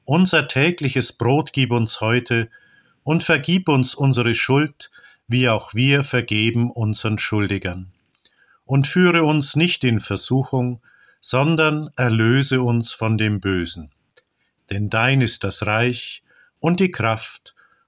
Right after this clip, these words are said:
und die Herrlichkeit in Ewigkeit.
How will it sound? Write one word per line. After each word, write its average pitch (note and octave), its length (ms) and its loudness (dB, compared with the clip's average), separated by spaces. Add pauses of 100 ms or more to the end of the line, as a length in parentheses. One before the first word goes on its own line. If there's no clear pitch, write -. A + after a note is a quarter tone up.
(140)
und D3+ 180 0
die F3 100 2
Herrlichkeit G2+ 1120 -2 (440)
in D#3 380 0
Ewigkeit. A2 1200 -4